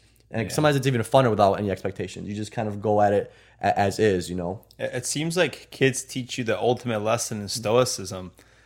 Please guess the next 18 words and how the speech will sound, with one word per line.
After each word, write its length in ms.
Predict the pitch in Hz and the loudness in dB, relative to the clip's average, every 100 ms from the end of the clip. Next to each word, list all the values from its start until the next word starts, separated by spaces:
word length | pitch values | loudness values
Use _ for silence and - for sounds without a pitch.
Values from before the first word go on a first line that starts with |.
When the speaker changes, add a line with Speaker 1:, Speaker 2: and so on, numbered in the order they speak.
| _ - | _ -8
Speaker 2:
which 260 | 104 104 | -6 -4
is 180 | 110 101 | -4 -4
just 240 | 107 - | -6 -6
to 120 | - 101 | -6 0
let 320 | 110 113 98 | 4 4 4
go 260 | 113 117 | 4 4
and 100 | 110 | 4
just 220 | 101 98 - | -2 -6 -8
keep 320 | - 120 - | -4 -6 0
going. 460 | 107 110 117 113 | 2 4 4 2
And, 220 | 104 101 95 _ _ _ | 0 -6 -10 _ _ _
you 120 | 117 | -2
know, 100 | 113 | 0
you 160 | 110 113 | 2 4
wanted 280 | 120 117 107 | 4 4 2
your 120 | 110 | -2
kid 200 | - 120 | -2 -4
to, 120 | 113 | -4